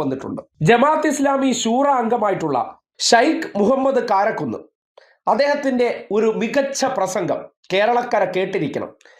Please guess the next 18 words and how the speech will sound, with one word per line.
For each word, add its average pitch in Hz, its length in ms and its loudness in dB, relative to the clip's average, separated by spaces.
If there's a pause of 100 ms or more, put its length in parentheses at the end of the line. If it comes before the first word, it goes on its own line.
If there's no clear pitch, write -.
(280)
വെൽഫെയർ 233 360 2
പാർട്ടിയെ 269 480 -2
കേരളത്തിൽ 247 680 -2 (100)
അഡ്രസ് 269 400 0
ഉണ്ടാക്കി 233 320 -2
കൊടുക്കാനും 226 580 -2 (360)
അവർക്ക് 285 360 0 (120)
കേരള 262 260 2
രാഷ്ട്രീയത്തിന്റെ 247 640 0
മുഖ്യധാരയിൽ 247 800 0
ഇടമുണ്ടാക്കി 240 560 0
കൊടുക്കാനും 214 580 -2 (460)
സതീശന് 277 540 0 (120)
മുഖ്യമന്ത്രി 269 540 0 (100)
കസേരയിലേക്ക് 226 640 0 (100)
കയറാനുള്ള 208 680 0 (320)
ഒരു 247 340 0
പാലമായിട്ട് 233 760 0